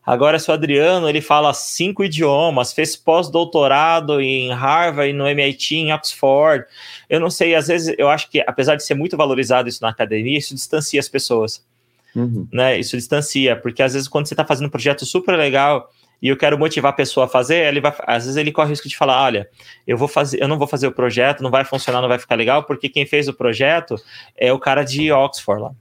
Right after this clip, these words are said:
Speaker 1: é o cara do
Speaker 2: Uhum.
Speaker 1: M I T, eu sou o cara aqui do sul,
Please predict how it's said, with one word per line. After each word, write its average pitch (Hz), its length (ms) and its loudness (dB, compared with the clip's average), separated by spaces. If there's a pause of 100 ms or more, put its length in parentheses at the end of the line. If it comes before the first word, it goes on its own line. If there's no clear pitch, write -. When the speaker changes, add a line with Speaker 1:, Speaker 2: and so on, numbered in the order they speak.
(140)
Speaker 1:
é 110 80 -6
o - 20 -8
cara 120 300 0
do 120 140 -2
Speaker 2:
Uhum. 123 60 4
Speaker 1:
M 139 200 0
I 147 40 -4
T, - 180 -4
eu 120 340 0
sou 139 220 0
o 143 40 0
cara 143 280 2
aqui 139 260 -2
do 139 160 -2
sul, 156 640 -2